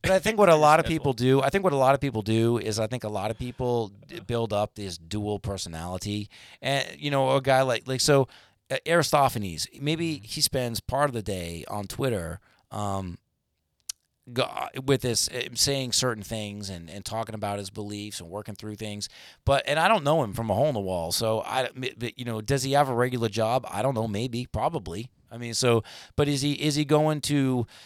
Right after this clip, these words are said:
Speaker 1: you know, if he's a line cook down at the local Applebee's,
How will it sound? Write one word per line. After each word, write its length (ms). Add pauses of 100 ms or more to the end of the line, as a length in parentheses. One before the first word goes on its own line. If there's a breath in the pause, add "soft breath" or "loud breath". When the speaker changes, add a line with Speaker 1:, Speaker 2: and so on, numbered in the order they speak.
(140 loud breath)
Speaker 1:
you 140
know, 260
if 100
he's 200
a 40
line 280
cook 340
down 460
at 300
the 100
local 260
Applebee's, 680